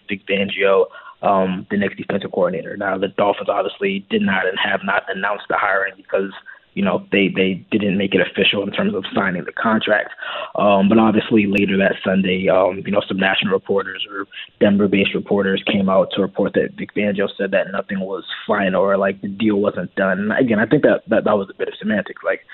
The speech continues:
of course the deal is never done until you officially sign the contract. But obviously, um, you know, the Dolphins' lack of kind of, you know, uh, announcement of the deal, um, of the hiring, kinda worried a lot of people, a lot of fans down here in, in Miami.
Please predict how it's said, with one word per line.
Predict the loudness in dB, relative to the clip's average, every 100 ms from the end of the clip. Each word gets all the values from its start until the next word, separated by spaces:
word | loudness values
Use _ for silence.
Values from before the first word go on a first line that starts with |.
| -18 -12
of | -4
course | 4 4 4
the | -2
deal | 0 0 2
is | 0 2
never | 0 0 -2
done | -2 -2
until | -4 -2 -2 -2 -8 -14 -6
you | -2
officially | 0 -2 -2 -2 -2 -4 -4
sign | -2 -2
the | -2
contract. | -4 -4 -4 -4
But | -2
obviously, | 0 0 -2 -4 -4 -4 -8 -16 -6
um, | 0 2 2 0
you | 0
know, | 2 2 0
the | -2
Dolphins' | 0 0 -2 -2
lack | -4 -4
of | -4 -2
kind | 0 2
of, | 0 -2 -12 -8
you | -2
know, | 0 0 -2
uh, | -4 -2 -2 -2 -4 -6 _ _ _ -20 -20 -10
announcement | -8 -2 0 0 2 0 0 -2
of | -2 -2 -4
the | -8
deal, | -4 -2 2 2 2 -2
um, | -2 0 2
of | 0 0
the |
hiring, | -2 0 2 0 -2 -4 -10 -12 -4
kinda | 0 2 4 4
worried | 2 2 2
a |
lot | 2 2
of | 0
people, | -4 -2 0
a | 2
lot | 2 0
of |
fans | 2 0 0
down | 0 -2
here | 0 0 0
in, | 0 -4 -4
in | -4
Miami. | -4 -6 -8 -10 -16